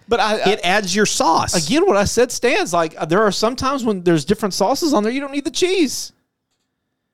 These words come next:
Speaker 2: Every breakfast sandwich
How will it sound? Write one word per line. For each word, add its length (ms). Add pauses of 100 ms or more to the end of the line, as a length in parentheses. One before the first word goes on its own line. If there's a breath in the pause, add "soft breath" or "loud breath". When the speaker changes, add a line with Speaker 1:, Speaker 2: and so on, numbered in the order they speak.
(1900)
Speaker 2:
Every 360
breakfast 480
sandwich 600